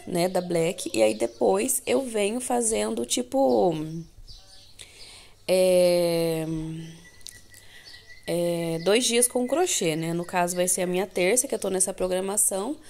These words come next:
Aí na terça-feira à tarde já venho fazendo outras coisas, né? Ontem à noite eu fiz um pouco desse daqui, eu acho.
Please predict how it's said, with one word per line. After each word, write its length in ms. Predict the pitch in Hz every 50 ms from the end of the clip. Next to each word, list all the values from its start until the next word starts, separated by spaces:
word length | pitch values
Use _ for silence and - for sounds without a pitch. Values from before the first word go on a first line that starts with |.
| - - - - - - -
Aí 160 | 190 196 196
na 100 | 202 202
terça-feira 640 | 202 214 190 196 196 - 202 - - 196 185 190
à 40 | 214
tarde 420 | - - 220 196 190 196 208 220
já 140 | 220 226 226
venho 220 | 214 220 220 220 220
fazendo 260 | - 226 226 220 220
outras 300 | 226 - 254 277 277 -
coisas, 420 | - 214 190 185 185 185 180 180
né? 200 | 185 190 202 - - -
Ontem 360 | 208 247 262 247 233 208 180
à 40 | 180
noite 500 | 196 220 233 226 190 185 - - - - - - - - - - - - -
eu 120 | 214 220
fiz 280 | - - 247 226 226 240
um 120 | 240 240
pouco 300 | - 240 220 226 - 226
desse 380 | 202 208 208 226 240 - - 233
daqui, 420 | 269 269 269 269 - - - 202
eu 120 | 196 190
acho. 540 | 185 185 196 202 190 - - - - 190 185